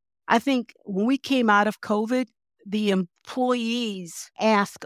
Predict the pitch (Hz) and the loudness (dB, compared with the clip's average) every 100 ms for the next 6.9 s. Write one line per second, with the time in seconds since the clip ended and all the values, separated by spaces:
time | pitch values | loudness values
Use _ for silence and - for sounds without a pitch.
0 | - 196 175 180 175 - 226 202 185 185 | -4 -4 -2 -4 -4 -6 -6 -4 -2 0
1 | 190 180 180 190 170 175 170 160 160 165 | 0 -2 -6 -4 -4 -4 -8 -10 -8 -8
2 | 185 143 143 - 180 175 165 156 156 - | -8 -10 -12 -10 -4 -4 -4 -6 -10 -12
3 | - - - 180 123 196 208 190 - 226 | -14 -16 -4 0 0 0 -4 -8 -4 -2
4 | 208 190 185 - 196 196 147 180 185 - | -2 -4 -12 -8 -6 -4 -2 -2 -4 -10
5 | 185 - 170 175 175 147 175 226 285 - | -12 -10 -8 -8 -8 -8 -8 -6 -6 -10
6 | - _ _ _ 190 190 190 175 | -20 _ _ _ -6 0 2 0